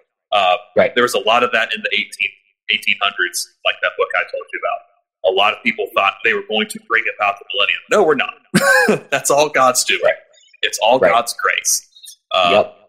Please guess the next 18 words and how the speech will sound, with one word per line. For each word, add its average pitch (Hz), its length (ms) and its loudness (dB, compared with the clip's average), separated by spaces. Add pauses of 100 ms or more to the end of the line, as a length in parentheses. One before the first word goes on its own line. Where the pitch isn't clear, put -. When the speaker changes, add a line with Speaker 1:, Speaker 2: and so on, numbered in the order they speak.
(180)
Speaker 1:
and 147 120 0
if 151 140 0
you 147 80 -2
disagree 147 460 2
with 147 180 2
me, 135 140 0
we 127 100 2
can 120 120 -8
still 113 280 0
be 107 100 0
friends, 101 340 -6
even 95 120 -6 (100)
though 87 80 0
you're - 200 -6
wrong. - 1400 -6
Speaker 2:
<laughs> - 1900 2 (460)
And 214 460 4 (500)
it's, - 560 0